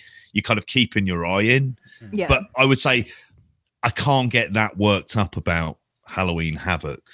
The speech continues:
Speaker 1: for, like, to kind of get angry about it in any way, like, shape or form.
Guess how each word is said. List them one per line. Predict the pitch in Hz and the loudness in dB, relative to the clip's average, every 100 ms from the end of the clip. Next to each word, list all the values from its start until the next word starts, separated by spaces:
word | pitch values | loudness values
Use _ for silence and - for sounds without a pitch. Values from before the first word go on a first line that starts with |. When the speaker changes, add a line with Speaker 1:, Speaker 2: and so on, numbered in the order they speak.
| - | -10
Speaker 1:
for, | 85 | -8
like, | 73 71 - - | -6 -6 -8 -12
to | 80 | -6
kind | 85 80 | -4 -4
of | 85 | -6
get | 78 | -2
angry | 87 87 85 76 71 | 0 0 0 -4 -8
about | 71 65 58 - | -8 -10 -10 -12
it | - | -10
in | 69 | -4
any | 76 69 | -2 -2
way, | 71 76 69 - _ | 0 0 -2 -8 _
like, | 82 76 - | -6 -4 0
shape | 87 76 - | 0 0 -4
or | 76 | -12
form. | - 82 69 | -10 -10 -10